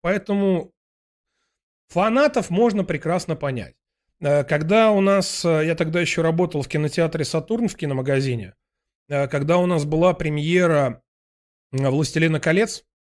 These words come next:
проходила премьер-, премьера "Властелина колец", э, кинокомпания прокатная, м, э, "Энон", где я тогда работал в то время,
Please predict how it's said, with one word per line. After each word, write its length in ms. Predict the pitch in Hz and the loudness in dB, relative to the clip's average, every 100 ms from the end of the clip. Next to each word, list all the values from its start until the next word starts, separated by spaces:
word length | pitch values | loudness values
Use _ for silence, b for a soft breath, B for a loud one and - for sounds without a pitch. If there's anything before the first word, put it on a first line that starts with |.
| _ _ _ | _ _ _
проходила 440 | 127 - 156 170 | -6 -4 0 0
премьер-, 400 | 131 147 139 151 | -2 -4 -2 -2
премьера 440 | 143 151 160 170 147 | -2 -2 0 2 2
"Властелина 460 | 135 127 - 156 147 | -2 -6 -4 -4 -2
колец", 380 | 165 220 240 - _ _ _ | -2 -2 -2 -14 _ _ _
э, 240 | 151 143 143 | -2 -2 -2
кинокомпания 680 | - 165 165 185 254 254 | -2 -2 0 0 2 0
прокатная, 640 | 170 156 - 165 151 139 127 | 0 -2 -2 -4 -2 -4 -2
м, 300 | 123 123 123 | -4 -6 -4
э, 460 | 123 123 120 120 143 | -4 -4 -6 -4 -2
"Энон", 400 | 180 254 262 - | 0 0 -2 -6
где 160 | 131 131 | -6 -4
я 80 | 131 | -2
тогда 260 | 135 127 | -2 0
работал 360 | 131 143 135 113 | 0 -2 -4 -8
в 60 | |
то 100 | - | -6
время, 320 | 127 127 104 | -4 -4 -6